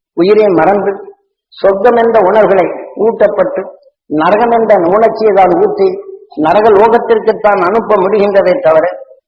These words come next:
சொர்க்கம் என்ற பாதைகள் அவர்களுக்கு தெரியாது. ஆகவே அருஞானிகள் காட்டிய நிலைகளில் நீங்கள் ஒவ்வொன்றும் உங்களுக்குள் உருவாக்க வேலை நினைந்தியது எதை என்று சற்று சிந்தியுங்கள்.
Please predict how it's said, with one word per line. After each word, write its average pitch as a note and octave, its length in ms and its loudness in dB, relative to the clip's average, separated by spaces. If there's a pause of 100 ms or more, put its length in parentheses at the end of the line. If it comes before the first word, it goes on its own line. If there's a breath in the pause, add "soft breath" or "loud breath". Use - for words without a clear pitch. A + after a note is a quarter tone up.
சொர்க்கம் G#3 380 2
என்ற F3+ 180 0 (140)
பாதைகள் F3 460 2
அவர்களுக்கு D#3 640 0
தெரியாது. D#3 420 -2 (560)
ஆகவே G3+ 400 4
அருஞானிகள் G#3 760 2
காட்டிய F3+ 340 0
நிலைகளில் F3+ 520 0 (440)
நீங்கள் F3+ 320 2
ஒவ்வொன்றும் G#3 560 -2
உங்களுக்குள் F#3+ 540 -2
உருவாக்க G3+ 460 2
வேலை E3+ 260 2
நினைந்தியது F3 640 0
எதை D#3+ 240 2 (600)
என்று F3 280 0
சற்று E3 360 -6
சிந்தியுங்கள். D#3 680 -8